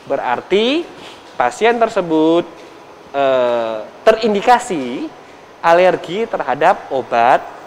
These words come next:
yang diberikan, ya. Sehingga, eh, jangan juga disalahkan, "Wah, gimana sih saya dikasih obat kok malah alergi, bla, bla, bla, bla, bla." Sampai saat ini dimanapun kita tidak bisa mengetahui obat spesifik tertentu menimbulkan alergi atau tidak.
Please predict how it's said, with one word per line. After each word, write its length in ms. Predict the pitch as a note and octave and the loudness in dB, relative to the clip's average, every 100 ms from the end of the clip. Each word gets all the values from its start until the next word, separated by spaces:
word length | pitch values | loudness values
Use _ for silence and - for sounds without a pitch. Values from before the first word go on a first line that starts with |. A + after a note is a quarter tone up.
| - | -6
yang 220 | D3 D#3+ E3+ | 0 2 0
diberikan, 640 | C#3+ B2+ A2+ - F#2+ F2+ F2 - - - - - | -4 -6 -8 -8 -8 -8 -16 -20 -20 -20 -18 -4
ya. 140 | D3 - - - - - | -4 -4 -14 -20 -20 -6
Sehingga, 640 | - D#3 D3+ A3 C4+ C5 - - - - - - | 0 2 4 4 4 0 -8 -18 -20 -20 -20 -4
eh, 760 | E3+ E3+ E3+ E3 D#3+ D3 C3+ B2 | 4 8 8 8 8 6 2 2
jangan 320 | D#3+ D#3+ D#3 | 4 4 2
juga 240 | C#3+ F#3+ G#3+ | 0 0 0
disalahkan, 500 | G3+ E3 D3 - C4+ | 0 2 2 2 2
"Wah, 160 | D4 C4+ | 0 0
gimana 320 | F3 G3 A#3+ | -2 -2 -2
sih 180 | B3+ D4+ | -2 -2
saya 160 | A#3 | 0
dikasih 300 | A#3+ A#3+ A#3 A3 | 0 -2 0 4
obat 160 | A3 | 4
kok 140 | C#4 B3+ | 4 4
malah 320 | A#3+ A3 A#3 | 4 6 4
alergi, 480 | B3 A#3+ F#3 G3 - - | 4 -2 -8 -8 -10 -8
bla, 140 | D#3+ F#3+ | 2 4
bla, 180 | F#3+ F#3+ | 4 4
bla, 220 | G3+ F#3+ | 4 4
bla, 140 | F#3+ | 4
bla." 240 | F3 E3 B2 A#2 - - - - - - | 4 2 0 -2 -14 -18 -20 -20 -20 -6
Sampai 400 | - A#3+ A#3+ B3 | 2 2 4 4
saat 160 | B3 A#3+ | 4 4
ini 160 | D#4 | -2
dimanapun 720 | C4+ F3+ F#3+ A#3 C4+ A#3 A#3 | -2 -2 0 0 0 -2 -4
kita 240 | A3+ A#3+ C4+ | -4 -2 -2
tidak 260 | C4+ F3+ E3 | 0 -2 -2
bisa 160 | F#3+ B3 | 0 0
mengetahui 560 | A3+ G#3 G#3 F#3+ A3+ | 0 -2 2 2 4
obat 240 | G3 F3+ F3+ | 2 0 -2
spesifik 480 | G3+ F#3 F#3+ F#3+ | -4 -4 -6 -6
tertentu 320 | G3+ G3 G3+ A3+ | -4 -4 -2 -2
menimbulkan 400 | G#3 F3+ E3 F#3 | -2 -2 -2 0
alergi 400 | E3+ D#3+ E3+ E3 | 0 0 0 -2
atau 80 | |
tidak. 320 | B2+ B2 - | -4 -6 -8